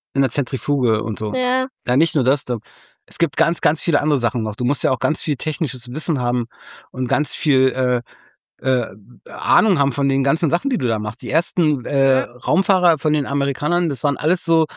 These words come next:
Speaker 1: äh, das waren alles so Testpiloten.
Speaker 2: Testpiloten?
Speaker 1: Ja, weil die
Speaker 2: Äh, richtige auch, äh, auch?
Speaker 1: Ja,
Speaker 2: Richtige
Speaker 1: na,
Speaker 2: Piloten
Speaker 1: Testpiloten,
Speaker 2: auch? Ah.
Speaker 1: die sich sozusagen, äh,
Speaker 2: Ähm.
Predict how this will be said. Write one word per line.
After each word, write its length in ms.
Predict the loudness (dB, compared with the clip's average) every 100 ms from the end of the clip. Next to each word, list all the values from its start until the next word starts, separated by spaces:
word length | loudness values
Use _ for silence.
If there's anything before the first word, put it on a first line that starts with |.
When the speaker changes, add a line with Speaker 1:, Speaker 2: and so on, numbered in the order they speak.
| -18 -20 _ -4
Speaker 1:
äh, 500 | 0 2 2 2 -2 _ _
das 240 | -10 -4 -2
waren 140 | 0
alles 240 | 0 0
so 80 | -2
Testpiloten. 840 | 0 0 -2 -2 0 0 -2 -4 -4
Speaker 2:
Testpiloten? 1120 | 0 0 0 -4 -4 -2 -4 -6 -6 -4 -2
Speaker 1:
Ja, 300 | 0 0 0
weil 120 | 0
die 80 | 2
Speaker 2:
Äh, 120 | 2
richtige 400 | 2 0 0 2 4
auch, 440 | 2 -4 -10 -6
äh, 100 | -2
auch? 200 | 0 0 -2 _ _ _ -6
Speaker 1:
Ja, 160 | -2
Speaker 2:
Richtige 160 | 0 2
Speaker 1:
na, 60 | 0
Speaker 2:
Piloten 120 | 0
Speaker 1:
Testpiloten, 600 | -2 -2 0 0 2 0 -2
Speaker 2:
auch? 1300 | _ _ _ _ _ _ _ _ _ _ _ -6
Ah. 80 | -2
Speaker 1:
die 200 | 0 0
sich 240 | -2 -4 -4
sozusagen, 640 | -6 -4 0 2 2 0
äh, 840 | 4 4 6 4 4 2 0 -4 -6
Speaker 2:
Ähm. 300 | -6 -8